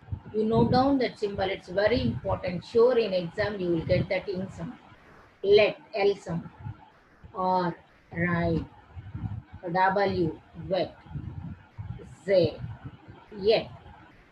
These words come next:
So it is a ha, it is not J, it is not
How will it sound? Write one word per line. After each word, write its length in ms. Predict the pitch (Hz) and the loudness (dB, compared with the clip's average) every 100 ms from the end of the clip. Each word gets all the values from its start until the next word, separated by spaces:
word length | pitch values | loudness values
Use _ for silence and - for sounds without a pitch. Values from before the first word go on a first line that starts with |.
| - - | -20 -20
So 380 | - 254 302 - | 0 2 2 0
it 120 | 202 208 | -8 -6
is 220 | 247 233 | -6 -4
a 80 | 220 | -6
ha, 300 | - 196 - - | -4 -6 -6 -10
it 160 | 453 185 | -12 -8
is 180 | 202 190 | -6 -4
not 480 | 180 202 226 254 262 - | -2 0 2 2 0 2
J, 420 | 262 269 311 247 | 6 6 6 -2
it 40 | 240 | -4
is 160 | 208 | -6
not 460 | 180 185 196 214 226 | -4 -4 -2 -2 -2